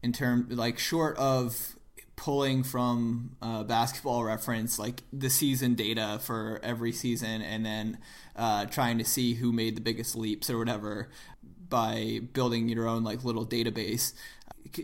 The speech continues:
that, like, looking for year over year improvements, there's no, like, easy way to search through it, um, in, in a sort of quick and efficient manner. So, like, y-, using the, uh, heuristic, I guess, of the, the voters probably get this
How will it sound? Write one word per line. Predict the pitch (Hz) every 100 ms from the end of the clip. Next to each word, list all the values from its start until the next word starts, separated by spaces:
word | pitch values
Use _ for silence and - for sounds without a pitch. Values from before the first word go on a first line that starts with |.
| -
that, | 135 135 - 127
like, | 123 123 113
looking | 143 151 156 135
for | 135 123 117 82 101 - -
year | 131 135 131
over | 120
year | 120 120
improvements, | 113 117 131 120 120 113 117
there's | 120 117
no, | 131 127
like, | 117 120 -
easy | 131 127 117
way | 113 117
to | 113 151
search | - 120 113 -
through | 120 113
it, | 110 - - - - -
um, | 113 113 107 104 90 -
in, | 123
in | 117 117
a | 107 -
sort | - 123
of | 110 120 -
quick | - 131
and | 131
efficient | 113 127 127 -
manner. | 107 113 113 107
So, | 127 110
like, | 107 107 110
y-, | - 135 127 127
using | 127 127 123 120 113
the, | 110 110 - - - -
uh, | 110 107 104
heuristic, | 107 - 127 117 117 120 117
I | 110
guess, | 113 123
of | 113 104 - - - - - - 151
the, | 143 131 -
the | 135 123 123 120 113 113
voters | 120 131 123 120
probably | - 123 117 117 110
get | 110 120
this | 110 113 - -